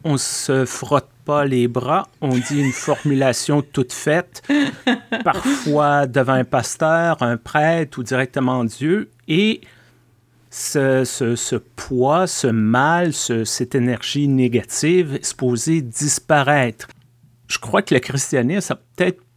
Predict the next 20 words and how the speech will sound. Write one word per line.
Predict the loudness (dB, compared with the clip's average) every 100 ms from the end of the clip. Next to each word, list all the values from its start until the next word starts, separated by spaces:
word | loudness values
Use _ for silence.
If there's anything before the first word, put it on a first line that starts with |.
| -4
pas | -2 -2 -6 _ _ _ -4
beaucoup | -2 -2 -4 -2
de | 0
leçons | 2 2 2 0 0 0 -2 -4
à | -4
faire | -4 0 2 2 0 -2 -12 -18
<laughs> | -16 -14 -14 -8
sur | -4 -2 2 2 2 2
les | 2 2 0
autres, | 0 2 0 -2 -8 -2
euh, | 0 2 0
religions, | 0 0 2 2 0 0 0 0 -2
sur | -4 -2
les | 0 0 0
autres | -2 -2 -4
mouvements | 0 2 2 2 0 2 -2
spirituels | -4 -4 -2 -2 -4 -2 0 2
et | 0
de | -2
foi | -8 -10 -2 0 2